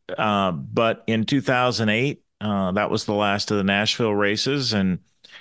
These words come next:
you know, it is essentially about a mile and a half in distance, but it's not laid out the way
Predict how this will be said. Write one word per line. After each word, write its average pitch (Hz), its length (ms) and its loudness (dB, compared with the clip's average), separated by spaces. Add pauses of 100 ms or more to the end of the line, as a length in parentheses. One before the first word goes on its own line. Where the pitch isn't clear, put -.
(160)
you 139 80 0
know, 117 300 0
it 131 160 2
is 143 340 2 (180)
essentially 135 600 2
about 123 240 2
a 120 40 0
mile 113 200 2
and 123 80 -2
a 110 60 0
half 123 480 -4 (140)
in 104 160 2
distance, 127 420 0
but 107 160 0
it's 101 160 -2
not 113 200 0
laid 104 240 2
out 107 380 -2
the 117 120 0
way 107 420 2